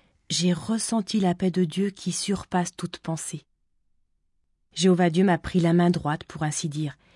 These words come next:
et j'ai vraiment senti qu'il me guidait à chaque instant. Il m'a donné le courage d'expliquer au personnel médical que j'étais déterminée à obéir au commandement biblique de ne pas utiliser de sang.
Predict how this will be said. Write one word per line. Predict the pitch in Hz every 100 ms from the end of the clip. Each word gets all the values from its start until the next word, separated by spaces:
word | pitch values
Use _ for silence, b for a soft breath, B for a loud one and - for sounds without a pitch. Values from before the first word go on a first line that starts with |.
| b b b b
et | 185
j'ai | 170 202
vraiment | 180 233 254 247
senti | - 208 185 247
qu'il | - 190 185
me | 190
guidait | 156 202 170 226 -
à | 160
chaque | - 226 -
instant. | 202 185 - 175 _ _ _ _ _ _ _ _
Il | 165 165
m'a | 165
donné | 170 180
le | 175
courage | 160 185 202 196
d'expliquer | 170 - - 180 - 190
au | 160
personnel | 170 - 185 175 160
médical | 147 147 - 220 214 B B B
que | - 190
j'étais | 185 180 170
déterminée | 175 208 214 185 185 180 202 233 -
à | 165 -
obéir | 190 175 196 190 190
au | 160
commandement | 190 190 180 180 170
biblique | 160 165 160 214 - b b b
de | 156 175
ne | 180
pas | 190 202
utiliser | 180 185 180 175 185
de | 165
sang. | - 185